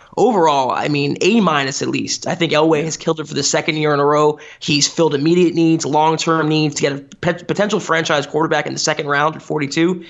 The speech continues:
Speaker 1: is phenomenal. Uh, I, I can't hate. As much as I want to, I cannot do it.
Speaker 2: Yeah. We will be back on Monday morning with a fresh episode. By that point, we'll have a complete twenty nineteen Denver Broncos draft class to analyze and break down.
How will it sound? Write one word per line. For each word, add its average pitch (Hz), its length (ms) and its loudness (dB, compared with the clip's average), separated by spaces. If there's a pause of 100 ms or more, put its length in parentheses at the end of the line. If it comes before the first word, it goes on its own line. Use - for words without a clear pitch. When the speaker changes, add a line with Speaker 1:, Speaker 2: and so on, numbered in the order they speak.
(120)
Speaker 1:
is 147 120 -2
phenomenal. 156 680 0 (280)
Uh, - 80 -6
I, - 300 -2
I 156 120 2
can't 175 380 0
hate. - 340 -6 (180)
As 156 140 -2
much 165 240 0
as 185 120 0
I 170 140 0
want 165 320 0
to, 190 240 -2
I 139 120 -2
cannot 139 320 -6
do - 140 -6
it. - 140 -12 (160)
Speaker 2:
Yeah. 127 220 -6 (800)
We 160 140 2
will 180 180 2
be 143 160 0
back 147 580 -2 (560)
on 139 320 0
Monday 147 320 0
morning 151 340 0
with 135 140 -2
a - 40 -6
fresh 143 360 -2
episode. 143 440 -2
By 131 140 0
that 143 260 0
point, 156 260 -2
we'll 143 120 0
have 139 200 0
a 139 40 -4
complete 165 800 -4 (340)
twenty 170 260 -2
nineteen 151 440 -2
Denver 139 220 -2
Broncos 135 400 -2
draft 135 320 -4
class 135 320 -2
to - 120 -6
analyze 135 520 -2
and 135 100 -2
break 131 240 -2
down. 135 360 -2